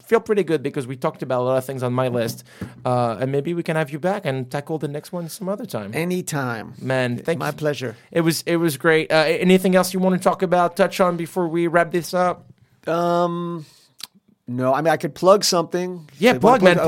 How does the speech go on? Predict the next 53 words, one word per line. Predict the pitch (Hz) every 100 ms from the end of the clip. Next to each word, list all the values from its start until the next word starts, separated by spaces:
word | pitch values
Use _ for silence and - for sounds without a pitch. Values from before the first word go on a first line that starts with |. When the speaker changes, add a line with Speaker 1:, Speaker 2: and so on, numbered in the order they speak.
| 240
Speaker 1:
Please, | 233 175
Speaker 2:
okay, |
I |
can | 165
Speaker 1:
please, | 185
Speaker 2:
plug | 233
Speaker 1:
please, | 214
Speaker 2:
something. | 180
Speaker 1:
please, | 226
please, | 226 214
Speaker 2:
So | 214
Speaker 1:
please. | 190
Speaker 2:
I'm | 180 208
gonna | 226
start. | 208 - 214 185
I |
mean, | 170
this | 202 202
is | 170
kind | 185 180
of, | 156
it | 156
kind | - 185 180
of |
relates | 151 151 160 -
to | 143
this, | 127 123
but | -
I've | 143 143
been, | 156 151
uh, | 139 131 123 120 - _ _ _ _ _ - _ _
I've | 123 160
been | 156 143 127 _ _
myself | 127 139 131 - 190 175 -
sort | 156 147
of | 120
dealing | 113 151 151 143
with | 131 147
issues | 127 143 127
of, | 127 117
of, | - 110
of | - 113
disconnecting, | 151 135 147 143 139 143 135
and | 123
I've | 117 104
been | 120
playing | - 139 135
with | 123
the |
sort | - 120
of | 113
notion | 131 127 131
of | 113